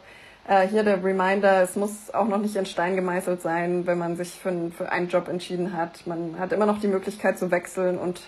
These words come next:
habt auch den Mut, wenn ihr euch nicht wohlfühlt. Es gibt noch so viele andere Möglichkeiten, es stehen noch so viele Jahre bevor, in denen man sich vielleicht noch umentscheiden kann. Ja,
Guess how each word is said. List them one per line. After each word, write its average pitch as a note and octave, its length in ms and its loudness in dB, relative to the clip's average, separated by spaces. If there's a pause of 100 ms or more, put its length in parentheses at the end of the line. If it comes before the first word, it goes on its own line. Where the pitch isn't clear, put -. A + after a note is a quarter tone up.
(120)
habt G#3+ 220 0
auch F#3 120 -2
den F3+ 240 0
Mut, G3 260 -2 (140)
wenn F#3 160 4
ihr F3 80 -2
euch E3+ 160 -2
nicht F3 200 -8
wohlfühlt. E3 520 -4 (540)
Es F#3 140 -8
gibt - 140 -4
noch F#3 120 2
so G3+ 100 -4
viele G#3 200 -2
andere F#3 200 0
Möglichkeiten, E3 840 -4
es - 240 -14
stehen F3 340 -2
noch E3+ 140 -4
so F#3 120 -6
viele E3+ 200 -4
Jahre D#3 400 0 (320)
bevor, G3 640 4
in F#3+ 220 -2
denen F#3 200 2
man F3+ 180 0
sich F3+ 180 -4
vielleicht F3+ 280 -2
noch F3 120 -6
umentscheiden F3+ 520 -2
kann. F3 380 -4 (300)
Ja, F3 160 2